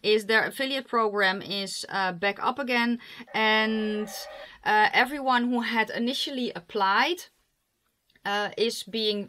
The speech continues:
basically tested. I don't know the word, but they are kinda, you know, looking to everyone who applied and if they want to, yeah, to keep them in their affiliate program. That's basically it. And I got a, a welcome email. So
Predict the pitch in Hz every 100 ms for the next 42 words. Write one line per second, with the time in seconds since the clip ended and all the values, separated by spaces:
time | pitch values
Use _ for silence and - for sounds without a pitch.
0 | 214 220 294 320 262 247 233 - _ _
1 | _ - _ - 208 202 - 233 208 -
2 | 269 262 233 220 202 208 196 202 202 214
3 | 226 220 220 220 - - 220 226 220 214
4 | - - - 262 285 262 269 269 254 247
5 | 240 220 240 226 226 214 - 202 196 185
6 | 190 - 190 214 190 190 185 - _ 220
7 | - 196 196 170 175 - 190 196 196 202
8 | 190 196 - 208 196 - 208 190 160 165
9 | - 190 190 208 175 - - - - -
10 | 254 254 240 202 233 269 226 247 262 -
11 | 247 - - - - _ _ - 233 233
12 | 233 285 392 262 180 185 294 302 156 170
13 | 240 233 226 220